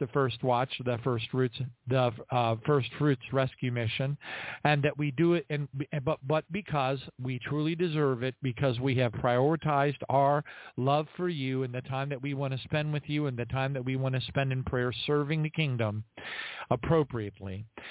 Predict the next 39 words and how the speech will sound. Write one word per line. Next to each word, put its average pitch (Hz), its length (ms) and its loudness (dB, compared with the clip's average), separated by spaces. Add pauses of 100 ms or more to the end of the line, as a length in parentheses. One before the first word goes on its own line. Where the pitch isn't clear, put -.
(180)
And 147 120 2
we 147 140 2
just 127 300 -4
praise 175 340 0
your 180 80 2
holy 160 260 2
name 156 200 2
and 143 100 0
we 147 180 2
thank 160 240 0
you. 131 80 0
When 131 120 2
we 143 100 2
pray 214 380 -2
for 190 160 0
our 165 120 4
fellow 175 240 2
brothers 156 360 2
and 160 100 -2
sisters 135 380 -2
who 139 100 4
are 120 100 4
just 147 280 0
beginning 151 340 0
to 147 80 2
wake 120 260 -2
up 117 220 2 (340)
or 135 120 4
have 123 100 2
only 156 220 2
woken 147 280 2
up 143 140 -2
to 131 140 0
a 120 40 0 (120)
certain 139 200 -2
degree 139 340 2
in 151 120 2
their 120 140 2
walk, 104 360 4